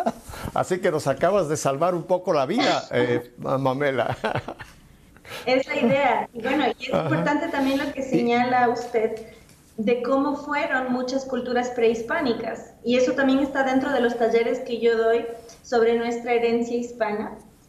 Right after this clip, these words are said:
Speaker 2: Nuestros ancestros indígenas cambiaron dioses que exigían sacrificios humanos por un dios que sacrificó a su único hijo por ellos. Entonces eso también es importante y es parte de este mismo taller y de este,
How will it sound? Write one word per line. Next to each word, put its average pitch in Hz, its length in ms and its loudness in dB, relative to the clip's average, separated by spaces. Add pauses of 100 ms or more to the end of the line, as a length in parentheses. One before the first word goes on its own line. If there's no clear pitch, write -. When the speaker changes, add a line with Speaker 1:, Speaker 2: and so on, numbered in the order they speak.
(400)
Speaker 2:
Nuestros 302 560 2
ancestros 277 840 -2 (160)
indígenas 220 840 -2 (240)
cambiaron 254 640 2
dioses 262 640 0
que 220 80 0
exigían 240 520 0
sacrificios 240 720 -2
humanos 240 560 0 (240)
por 233 160 4
un 330 140 0
dios 254 400 0
que 247 100 -6
sacrificó 226 640 0
a 233 80 4
su 233 160 0
único 226 320 2
hijo 214 280 0
por 208 160 -4
ellos. - 340 -4 (580)
Entonces 269 260 2
eso 320 120 2
también 294 320 4
es - 140 0
importante 262 800 2
y 233 120 4
es 247 100 2
parte 269 440 0
de 240 80 -4
este 262 240 -2
mismo 240 640 4
taller 240 600 2
y 240 60 -2
de 233 80 4
este, 240 180 -2